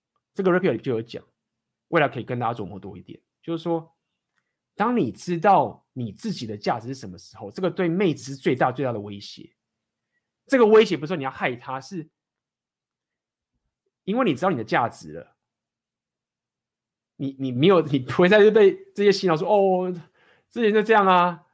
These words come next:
我之前请一些人跟他聊天，就台湾一堆男生，干妈超好笑，每个三十多岁的时候说，“我想结婚，我找不到妹子，我找不到妹子。”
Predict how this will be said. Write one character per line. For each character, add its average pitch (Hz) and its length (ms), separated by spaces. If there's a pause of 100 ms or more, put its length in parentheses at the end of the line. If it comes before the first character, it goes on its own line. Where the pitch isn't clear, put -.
(300)
我 180 180
之 185 120
前 196 180
请 151 240
一 156 60
些 185 200
人 156 180
跟 - 20
他 175 100
聊 180 220
天， 160 380
就 190 200 (1200)
台 143 100
湾 156 80
一 170 40
堆 175 100
男 131 180
生， 127 380 (720)
干 - 200
妈 202 120
超 190 140
好 147 180
笑， 117 460 (560)
每 156 160
个 156 120
三 208 160
十 196 120
多 196 180
岁 202 200
的 175 80
时 165 100
候 196 80
说 226 180
，“我 185 160
想 170 220
结 170 160
婚， 180 100
我 180 80
找 175 140
不 147 60
到 160 120
妹 180 240
子， 151 100
我 165 80
找 156 100
不 143 60
到 151 100
妹 151 200
子。” - 300